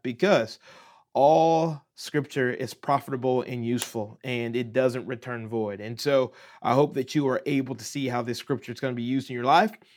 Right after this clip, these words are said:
that you're open, that you are, um, aware, and that you walk,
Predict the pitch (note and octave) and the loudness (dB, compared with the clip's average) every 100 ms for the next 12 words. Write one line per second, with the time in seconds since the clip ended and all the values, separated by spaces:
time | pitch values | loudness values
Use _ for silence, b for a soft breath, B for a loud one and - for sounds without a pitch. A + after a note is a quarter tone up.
0 | b - B2 B2+ A#2+ D3 E3 G#3 B3+ A#3+ | b -4 -2 0 2 6 6 4 0 -2
1 | C#3 C3 - C3+ C3+ B2+ - B2 A2+ A2 | 2 2 2 0 0 0 -2 0 2 0
2 | G#2+ G#2+ b b - A#2+ B2 C3+ A#2 C3 | -2 -6 b b -10 -8 -2 0 2 2
3 | C#3+ E3+ F3 C3+ A#2+ A#2+ - A#2+ B2 D#3 | 4 4 2 0 -6 -6 -6 0 4 6
4 | E3+ - | 4 -2